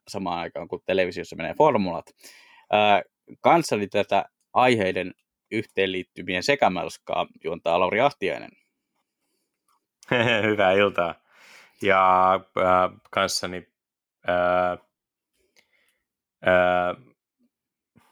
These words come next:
Speaker 2: nyt mä en kyllä keksi mitään nasevaa.
Speaker 1: No et selvästikään, mutta minä olen joka tapauksessa Aake Kinnunen. Tota noin, <laughs> niin no,
Speaker 2: <laughs> Se,
Speaker 1: keksittiin
Speaker 2: se, se oli pieni antikliimaksi.
Speaker 1: Joo,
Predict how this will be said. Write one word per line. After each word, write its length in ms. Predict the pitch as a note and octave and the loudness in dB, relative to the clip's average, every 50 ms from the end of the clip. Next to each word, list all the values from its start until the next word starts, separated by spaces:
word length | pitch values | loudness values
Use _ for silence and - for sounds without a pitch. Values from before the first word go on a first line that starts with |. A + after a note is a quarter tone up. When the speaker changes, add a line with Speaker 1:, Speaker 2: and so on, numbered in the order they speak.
| _ _ _ _ _ _ _ _ _ | _ _ _ _ _ _ _ _ _
Speaker 2:
nyt 240 | C3+ D#3 E3+ E3 - | 0 0 0 0 0
mä 100 | B2+ G#2 | -2 -2
en 60 | G2 | 0
kyllä 120 | F#2 G2 F2+ | -2 -2 -2
keksi 320 | - G2 F#2 - - - | -2 -2 -2 -2 -6 -6
mitään 380 | G2 G2 G2 - F#2 E2+ F2 F2 | -6 -6 -2 0 0 0 0 -2
nasevaa. 360 | F2 E2 - E2+ - - G#2+ | -4 -4 -4 -8 -6 -4 0
Speaker 1:
No 160 | A#2 A2+ A2+ | 2 2 2
et 120 | A#2 A#2 | 2 2
selvästikään, 720 | - C#3 C#3 B2+ G#2 G2 - - G2+ - - - - E2+ F2+ | 2 2 2 2 2 0 -2 -4 -8 -12 -8 -8 -8 -6 -6
mutta 240 | F#2+ F2+ - G#2+ G2 | -8 -6 -6 -6 -4
minä 240 | E2 A#2+ B2+ A#2+ A2 | -2 0 2 2 2
olen 180 | G#2 G#2 G#2 | 4 2 2
joka 200 | G#2 G#2+ - A2 | 2 0 0 -2
tapauksessa 440 | - G#2+ - - G2+ F#2 - - G2+ | -2 -2 -2 -2 -4 -4 -2 -2 -2
Aake 200 | F#2 F#2 G#2+ G2+ | 0 0 0 -2
Kinnunen. 340 | G#2 G2+ F#2 F2 D#2 D2 - - _ - - - - - - - - - - - - _ _ _ _ _ _ _ _ _ _ _ _ _ | -2 -2 -4 -6 -10 -12 -16 -18 _ -20 -20 -20 -20 -20 -20 -20 -20 -20 -20 -20 -20 _ _ _ _ _ _ _ _ _ _ _ _ _
Tota 280 | B2+ C3 C3+ C#3+ D3 | 0 0 4 4 2
noin, 220 | C#3 C#3+ D3 D3 C#3+ - - - - - - - - | 4 4 4 4 4 2 2 2 2 0 -4 -6 -10
<laughs> 420 | - - F3+ E3 - F#3+ F#3+ E3 | -4 -2 -2 0 4 4 4 4
niin 160 | F3+ E3 D#3 - | 4 4 4 4
no, 120 | F3+ D3 - - D#3+ | 4 2 2 -2 -10
Speaker 2:
<laughs> 80 | D3 - | -10 -8
Se, 160 | - - - - D#3 B2 - | -6 -4 -2 -2 -2 0 0
Speaker 1:
keksittiin 540 | D3+ D3+ - - D3 - - C#3+ D3+ D3 C#3+ | 0 0 0 -2 -4 0 4 4 6 6 6
Speaker 2:
se, 100 | C3 C3 - - - D3+ | 6 4 4 2 0 2
se 100 | A#2+ C3+ | 2 2
oli 100 | C3 C3 | 2 2
pieni 240 | B2+ - D3 C#3+ C3+ | 4 2 2 4 4
antikliimaksi. 840 | B2+ C#3 B2+ A2 A#2+ G2+ - A2 G#2 G2+ G2+ G2+ F#2+ - - G2+ - - _ _ _ _ _ _ _ _ _ _ _ _ _ _ _ - | 2 2 2 0 -4 -2 0 2 2 2 2 0 -4 -6 -8 -10 -10 -12 _ _ _ _ _ _ _ _ _ _ _ _ _ _ _ 2
Speaker 1:
Joo, 240 | A2+ A2 G2+ - | 4 4 4 4